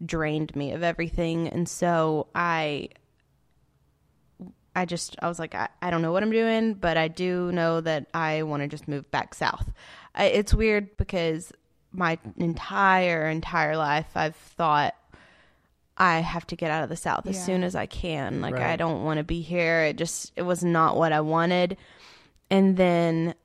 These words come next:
Speaker 1: to go up there and be like, "Oh, wow, there's a lot of beauty there that I didn't appreciate." Or
Speaker 2: Mm-hmm.
Speaker 1: I just was so accustomed to that I didn't,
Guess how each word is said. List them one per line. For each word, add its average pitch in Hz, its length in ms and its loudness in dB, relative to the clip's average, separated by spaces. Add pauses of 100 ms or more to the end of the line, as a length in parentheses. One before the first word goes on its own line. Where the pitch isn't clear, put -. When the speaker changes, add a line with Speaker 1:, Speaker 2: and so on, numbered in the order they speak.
(220)
Speaker 1:
to 185 140 -2
go 170 220 2
up 170 160 2
there 170 260 2
and 165 200 0
be 165 160 -2
like, 160 260 -4
"Oh, 170 160 -6
wow, 151 360 -2
there's 185 240 0
a 185 60 2
lot 160 680 2
of 170 240 -8
beauty 160 580 -2 (180)
there 160 300 4
that 165 180 -2
I 156 140 0
didn't 160 240 -4
appreciate." 160 720 -2
Or 302 380 10
Speaker 2:
Mm-hmm. 196 100 4
Speaker 1:
I 196 80 10
just 202 280 0
was 196 120 -2
so 185 280 4
accustomed 196 580 -2
to 240 240 0
that 208 160 2
I 165 160 4
didn't, 165 480 -2